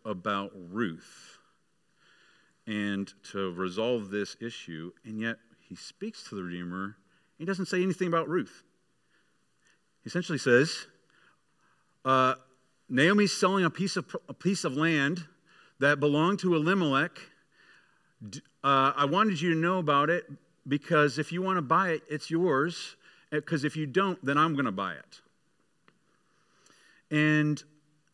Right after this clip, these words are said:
we're thinking, "What, what's he doing? What, what about Ruth? There's nothing about Ruth."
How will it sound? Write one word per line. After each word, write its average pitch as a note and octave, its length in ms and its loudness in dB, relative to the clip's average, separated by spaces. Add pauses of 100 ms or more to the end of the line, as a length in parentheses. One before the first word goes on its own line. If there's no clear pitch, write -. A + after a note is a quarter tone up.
(800)
we're C3 80 -16
thinking, - 300 -20 (180)
"What, A#2+ 220 -10 (500)
what's F#2+ 220 -16
he C3+ 80 -8
doing? D#3 340 -8 (180)
What, C3+ 220 -2
what D3+ 80 0
about C#3+ 280 -4
Ruth? G3 280 -6
There's C3+ 200 -6
nothing D#3+ 480 -6
about C#3+ 300 -12
Ruth." F3+ 460 -14